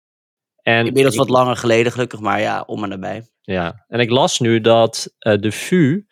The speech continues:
Speaker 1: is nu een initiatief begonnen om mensen met een arbeidsbeperking, eh, makkelijker toegang te geven tot een promovendi-plaats. Omdat zij merken dat eigenlijk binnen de wetenschap er heel weinig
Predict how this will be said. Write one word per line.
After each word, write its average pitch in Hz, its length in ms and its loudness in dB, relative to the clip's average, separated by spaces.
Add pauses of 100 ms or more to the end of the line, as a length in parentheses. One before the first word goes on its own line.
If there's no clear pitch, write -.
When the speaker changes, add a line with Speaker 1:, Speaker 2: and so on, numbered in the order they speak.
(580)
Speaker 1:
is 117 160 -8
nu 127 80 -4
een 120 120 -2
initiatief 131 440 -2
begonnen 135 640 0
om 120 720 0 (140)
mensen 123 560 -2
met 131 120 0
een 123 100 -2
arbeidsbeperking, 156 1300 0 (340)
eh, 120 140 -2
makkelijker 139 720 -2
toegang 143 340 -2
te - 100 -18
geven 123 680 0 (300)
tot 123 180 -2
een 123 180 -6 (280)
promovendi-plaats. 104 1600 -2 (520)
Omdat 120 320 0
zij 135 220 4
merken 135 380 2
dat 123 160 0
eigenlijk 127 380 0
binnen 120 200 -4
de 107 80 -2
wetenschap 143 640 0
er 120 100 2
heel 120 240 2
weinig 123 680 0